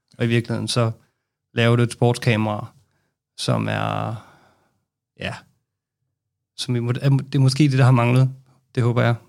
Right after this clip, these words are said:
Men jeg er først lige, jeg, jeg er først lige blevet færdig, og det er ikke noget, vi sådan rigtig, øh, snakker så meget om endnu, men, øh,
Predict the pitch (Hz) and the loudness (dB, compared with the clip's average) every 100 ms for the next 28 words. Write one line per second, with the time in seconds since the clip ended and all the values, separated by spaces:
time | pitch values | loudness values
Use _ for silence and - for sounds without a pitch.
0 | - 127 120 147 175 131 151 151 156 156 | 0 4 6 8 8 6 8 8 6 6
1 | 151 165 156 165 170 - 143 143 160 143 | 6 6 6 6 6 6 4 4 6 6
2 | 127 139 143 147 139 143 127 147 151 180 | 4 2 4 4 4 2 4 2 2 2
3 | 170 156 143 127 139 135 147 143 143 147 | 4 4 4 2 2 2 2 2 2 4
4 | 147 151 151 131 120 | 4 4 2 2 2